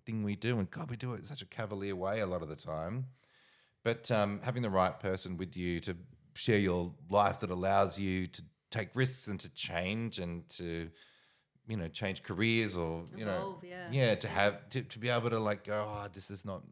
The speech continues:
Speaker 1: there's no money in this, but I wanna do this." And, uh, that's been really lucky. We're, uh, Lucy and I are in a,
Speaker 2: I
Speaker 1: in a
Speaker 2: suppose
Speaker 1: very
Speaker 2: too, 'cause twenty years ago, you're not the same person as you are now, and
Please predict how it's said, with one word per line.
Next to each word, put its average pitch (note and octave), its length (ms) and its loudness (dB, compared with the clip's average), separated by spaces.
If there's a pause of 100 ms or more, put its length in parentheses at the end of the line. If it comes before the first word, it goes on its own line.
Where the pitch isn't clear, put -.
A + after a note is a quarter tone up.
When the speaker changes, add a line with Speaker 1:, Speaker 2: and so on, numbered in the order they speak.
Speaker 1:
there's F#2 160 -10
no F#2+ 140 -4
money G2 400 2
in G2+ 80 2
this, G2+ 140 0
but F2 160 -8
I F2 40 -4
wanna E2+ 220 -6
do G#2+ 240 -2
this." G2+ 340 -2
And, E2+ 300 -2 (800)
uh, - 60 -14 (160)
that's - 260 2
been F2 220 0
really C#2+ 400 0 (640)
lucky. D#2 260 -2
We're, D#2 240 -4
uh, D#2+ 120 -10 (220)
Lucy F2+ 300 -6
and D#2 80 -4
I D2+ 40 -2
are D2+ 100 -4
in D2 100 -6
a, C#2+ 40 -8
Speaker 2:
I - 20 -8
Speaker 1:
in - 340 -12
a A#4+ 140 -4
Speaker 2:
suppose - 120 -12
Speaker 1:
very A3+ 200 -6
Speaker 2:
too, G#3 120 -14
'cause F#3 240 -16
twenty G#3+ 200 -12
years F#3+ 220 -10
ago, F#3 200 -10
you're E3+ 300 -14
not E3 120 -16
the E3+ 60 -20
same - 280 6
person E3 360 -14
as D#3+ 100 -20
you D#3+ 120 -10
are D3 120 -10
now, D#3+ 360 -8
and D3+ 180 -14